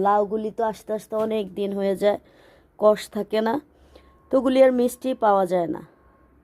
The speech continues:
কি সুন্দর টমেটো, এটা মোহাম্মদকে দিব, মোহাম্মদ খেয়ে খুব খুশি হয়ে যাবে।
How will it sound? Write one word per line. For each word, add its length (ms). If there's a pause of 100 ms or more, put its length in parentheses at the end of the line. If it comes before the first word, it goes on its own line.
(500)
কি 80 (100)
সুন্দর 380
টমেটো, 400 (500)
এটা 220
মোহাম্মদকে 500
দিব, 140 (160)
মোহাম্মদ 320 (100)
খেয়ে 260
খুব 120 (120)
খুশি 320
হয়ে 220
যাবে। 240